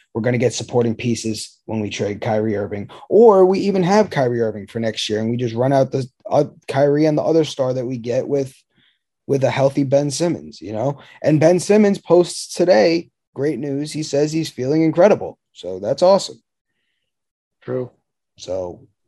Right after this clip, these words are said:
Speaker 1: I'm glad. There's a lot, there's a lot of stuff to look forward to. Obviously, it's still a really fucking scary situation 'cause we have no idea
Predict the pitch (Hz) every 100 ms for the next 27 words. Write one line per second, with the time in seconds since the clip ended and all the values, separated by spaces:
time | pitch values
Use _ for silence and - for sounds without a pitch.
0 | _ _ - 123 131 135 117 67 - -
1 | - 123 131 147 165 175 175 170 185 208
2 | - 208 208 202 - 202 196 196 147 165
3 | 175 180 156 120 - 165 156 123 110 127
4 | 147 151 - 123 131 139 - 120 131 -
5 | 104 113 123 127 165 127 123 113 117 123
6 | 127 123 117 117 143